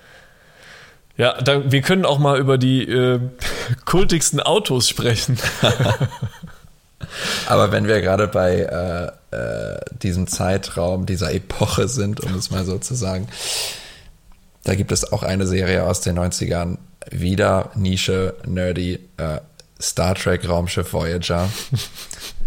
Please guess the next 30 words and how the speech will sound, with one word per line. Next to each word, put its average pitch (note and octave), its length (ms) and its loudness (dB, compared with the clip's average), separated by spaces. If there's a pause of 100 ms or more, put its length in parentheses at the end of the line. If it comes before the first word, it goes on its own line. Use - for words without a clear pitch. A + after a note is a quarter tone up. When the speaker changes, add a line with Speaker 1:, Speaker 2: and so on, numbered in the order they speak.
(180)
Speaker 2:
Die F#2+ 120 2
alten G#2 280 2
Star G#2 240 2
Trek A#2 220 0
Serien G2 360 2
hatten G2+ 220 0
immer F#2+ 240 0
so F2+ 120 -2
klassische - 480 -2
Kompositionen F#2 1000 0
im D#2 140 -4
Intro D2+ 380 -8
Speaker 1:
Mhm. G2 220 2
Speaker 2:
und F2+ 160 2
im - 120 0
Grunde F#2 360 0
dann F2+ 260 0
nur F#2+ 260 2
das F2 240 0
Raumschiff, F#2+ 480 0
das - 420 -4 (140)
von, - 200 -12
an - 200 -6
Außenaufnahmen F2 760 0
gezeigt E2 440 -4
wird, E2+ 220 -4
irgendwie E2+ 380 -4
durch D#2+ 320 -4 (260)
super G2 640 0
unrealistische F2 1120 0